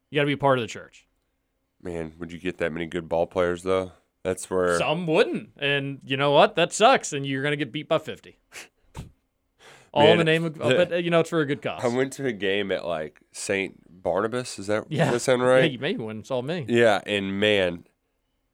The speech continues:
Speaker 2: the one team that I was there cheering for, I mean, they were so bad.
Speaker 1: What team was it?
Speaker 2: Maybe Saint A's.
Speaker 1: Okay, yeah.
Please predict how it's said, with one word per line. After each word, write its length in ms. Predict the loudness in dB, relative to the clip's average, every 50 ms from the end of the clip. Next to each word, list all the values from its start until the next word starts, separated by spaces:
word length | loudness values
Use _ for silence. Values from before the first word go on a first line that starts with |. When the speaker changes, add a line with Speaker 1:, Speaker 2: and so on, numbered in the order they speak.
| _ _ _ _ _ _ _ -16
Speaker 2:
the 160 | -10 -6 -4 0
one 260 | 2 4 2 2 0
team 300 | -2 -4 -2 -2 0 0
that 140 | 0 0 0
I 100 | 2 0
was 220 | 0 0 -2 -2
there 240 | 0 0 0 0 0
cheering 440 | -4 -6 -8 -6 -4 -4 -4 -6 -6
for, 220 | -6 -6 -6 -6 -8
I 40 | -10
mean, 120 | -12 -8
they 100 | -8 -8
were 100 | -8 -8
so 280 | -10 -12 -12 -12 -14 -18
bad. 220 | -20 -20 -20 -16 -8 -4
Speaker 1:
What 160 | -4 -4 -4
team 220 | -6 -8 -8 -6
was 180 | -4 -4 -6 -6
it? 140 | -8 -16 -20 _ _ _ _ _ _ _ _ _ _ _
Speaker 2:
Maybe 300 | -16 -12 -10 -8 -8 -8
Saint 260 | -6 -6 -4 -4 -4
A's. 400 | -2 -4 -4 -4 -6 -8 -12 -16 _ _ _ _ _ _ _ _ _ -14
Speaker 1:
Okay, 400 | -14 -14 -14 -14 -16 -16 -16 -16 -16
yeah. 240 | -16 -16 -16 -16